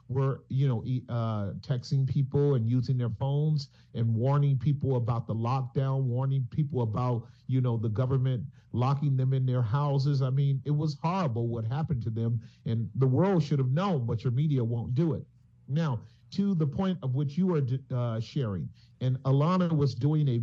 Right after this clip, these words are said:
very balanced job in, uh, her presentation on the children's health defund dot com. You can go there and look up, uh, Alana, I L A N A Daniels.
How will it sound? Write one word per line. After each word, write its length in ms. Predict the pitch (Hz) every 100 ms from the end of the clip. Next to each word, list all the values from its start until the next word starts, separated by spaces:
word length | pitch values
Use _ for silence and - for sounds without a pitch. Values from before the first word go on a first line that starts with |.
| 101
very 280 | 175 220 180
balanced 680 | 120 98 131 160 156 127 98
job 540 | 120 139 127 113 101 -
in, 240 | 131 127 127
uh, 240 | 117 113 - _
her 140 | - 139
presentation 960 | 160 147 139 127 - 147 143 139 120 -
on 300 | 131 147 147
the 100 | 131
children's 420 | 123 160 135 135 123
health 220 | 143 139
defund 540 | 127 117 - 131 127 123 - - 135
dot 220 | 120 107
com. 280 | 147 131 120
You 100 | 117
can 160 | 123
go 200 | 120 143
there 220 | 131 131 127
and 220 | 117 113
look 240 | 127 123 -
up, 200 | 131 127 - 123
uh, 160 | 117 117
Alana, 560 | 123 127 135 127 107 104 - - -
I 220 | 123 127 -
L 260 | 127 117 135
A 200 | 139 135
N 240 | 131 127 113
A 260 | 135 131 120
Daniels. 800 | 110 131 151 143 113 104 98